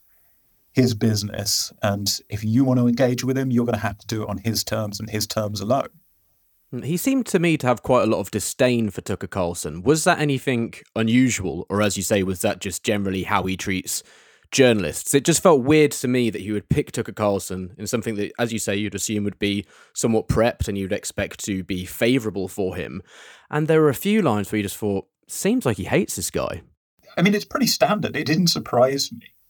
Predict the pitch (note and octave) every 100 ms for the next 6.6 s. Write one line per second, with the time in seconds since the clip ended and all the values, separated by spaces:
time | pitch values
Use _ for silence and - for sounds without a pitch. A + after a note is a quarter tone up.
0 | _ _ - C3 G#2+ D3+ - D#3+ D3 -
1 | A#2+ B2+ A#2+ A#2+ D#3+ - G#2 A2 - -
2 | A2 A#2 A2+ A2+ G#2+ - _ _ _ _
3 | _ _ _ _ - C3+ B2 B2+ C3 C3+
4 | B2 A#2 A#2 - A2+ A#2+ - A#2 G#2 G2+
5 | - _ _ _ _ _ _ - D#3+ F#3+
6 | - C#3 A#2+ A2+ A#2